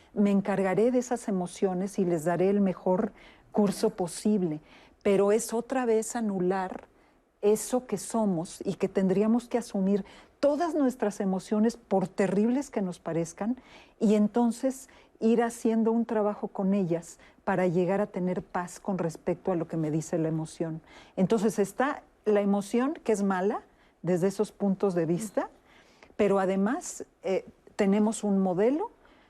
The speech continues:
y muchas restricciones, muchas prohibiciones y un pecado encima. Entonces la persona trae una culpa constante. ¿Cómo me deshago de una culpa que además heredé y no sé ni cómo le hice? Y tengo que probar que yo sí soy virtuosa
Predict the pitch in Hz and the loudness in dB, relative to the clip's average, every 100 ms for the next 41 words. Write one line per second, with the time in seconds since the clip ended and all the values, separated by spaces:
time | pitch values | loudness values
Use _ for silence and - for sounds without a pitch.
0 | _ _ 202 202 226 247 285 247 226 202 | _ _ 2 4 4 2 0 0 -2 -6
1 | 190 - 240 247 247 214 214 240 262 - | -6 -2 0 0 0 4 4 2 -2 -2
2 | 214 208 208 - 294 285 247 233 240 220 | 0 2 0 2 2 4 2 2 0 -2
3 | 202 190 185 - 165 156 - - 185 220 | -4 -2 -4 -6 -8 -8 -10 -6 -2 0
4 | 220 220 214 214 202 208 - 247 262 359 | 2 2 2 0 0 0 -2 2 2 0
5 | - - - _ 233 240 254 269 262 247 | -10 -20 -20 _ 0 2 4 2 0 -4
6 | 226 247 214 185 - 226 220 254 285 339 | -4 -6 -6 -6 -6 -4 -2 0 0 2
7 | 233 202 - 233 233 240 226 233 - 208 | 2 2 0 0 2 2 0 -2 -4 -4
8 | 185 226 - 196 185 190 208 226 208 170 | -2 -6 -4 -4 -2 -2 -2 0 0 0
9 | 175 254 - - - 190 196 208 240 220 | -2 -4 -14 -20 -8 0 2 2 2 0
10 | 202 196 190 185 180 196 190 - 156 - | 0 0 2 2 2 0 -2 -8 -10 -14
11 | - - 196 226 220 240 208 190 208 214 | -4 -2 2 2 2 0 0 2 0 0
12 | 202 196 214 - 208 196 180 - 196 208 | -2 0 -2 0 0 2 -2 -2 -2 -2
13 | 208 160 | -4 -14